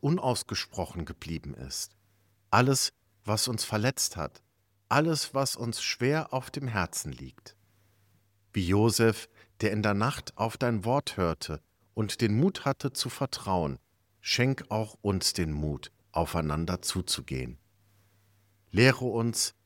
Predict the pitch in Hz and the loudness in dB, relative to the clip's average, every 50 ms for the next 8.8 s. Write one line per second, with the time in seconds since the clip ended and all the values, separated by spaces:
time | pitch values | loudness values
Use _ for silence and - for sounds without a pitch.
0 | _ _ - - - - 110 110 104 95 - - - 78 65 73 71 69 65 - | _ _ -14 -12 -6 -2 0 2 2 2 0 -4 -4 -4 -4 -6 -6 -6 -6 -8
1 | 67 65 65 - - - _ _ _ _ _ _ - - - - 131 127 131 - | -12 -16 -16 -18 -20 -20 _ _ _ _ _ _ -4 -2 2 2 2 2 2 2
2 | - 92 78 80 80 78 73 - 73 71 69 - _ _ _ _ _ _ _ _ | 0 0 0 0 -2 -2 -2 -6 -8 -10 -10 -12 _ _ _ _ _ _ _ _
3 | - - 143 175 185 180 - - 170 123 - 110 110 113 113 117 117 113 117 - | 0 4 4 4 4 4 2 -2 -2 -2 -2 -2 0 0 0 0 0 0 0 0
4 | 113 117 - - - 101 87 87 82 - - 69 64 - _ _ _ _ _ _ | 0 0 0 0 -2 -2 -6 -6 -6 -8 -10 -12 -12 -14 _ _ _ _ _ _
5 | _ _ _ _ _ _ _ _ _ _ _ _ _ - 95 107 107 - - 76 | _ _ _ _ _ _ _ _ _ _ _ _ _ 2 4 4 4 4 2 0
6 | 71 - - - - - _ _ _ _ _ _ _ _ - - 104 85 135 151 | -2 -4 -4 -6 -6 -8 _ _ _ _ _ _ _ _ -4 -4 -2 2 2 2
7 | - - - 143 - - 131 131 135 127 - - 127 123 135 147 143 117 107 - | 2 2 0 -2 -2 -2 -2 0 0 -2 -2 0 2 4 4 4 4 2 0 0
8 | - 85 80 - - - 69 - 71 - - - - - 55 55 | -2 -4 -4 -6 -10 -10 -8 -8 -8 -8 -6 -6 -8 -8 -8 -12